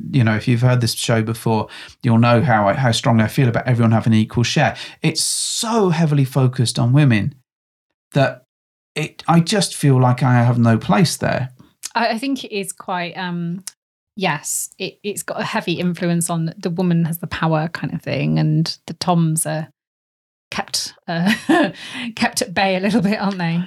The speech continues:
Speaker 1: Yeah, it's, it, uh, you know, and I get that there's reasons for security and there's reasons for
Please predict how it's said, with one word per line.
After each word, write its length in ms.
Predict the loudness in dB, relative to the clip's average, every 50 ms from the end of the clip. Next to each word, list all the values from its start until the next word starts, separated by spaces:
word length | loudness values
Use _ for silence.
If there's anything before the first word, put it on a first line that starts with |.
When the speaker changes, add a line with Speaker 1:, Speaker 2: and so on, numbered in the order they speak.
| -6 _
Speaker 1:
Yeah, 280 | -2 0 2 2 2 0
it's, 180 | -2 -4 -4 -6 -8
it, 140 | -8 -8 -6
uh, 80 | -8 -8 -4
you 120 | -2 0 0
know, 120 | 0 0
and 180 | 0 0 0 0
I 100 | 0 0
get 300 | 0 -2 -4 -4 -4 -4
that 160 | -4 -2 0 0
there's 200 | 0 0 2 2
reasons 420 | 2 2 2 2 0 0 0 0
for 100 | -2 -2
security 760 | -2 -2 -2 -4 -4 -4 -6 -4 -4 -4 -4 -4 -2 -2 0
and 200 | 0 0 -2 -2
there's 180 | -2 -4 -2 -2
reasons 380 | 0 0 0 0 0 -2 -2
for 200 | -2 -2 -4 -4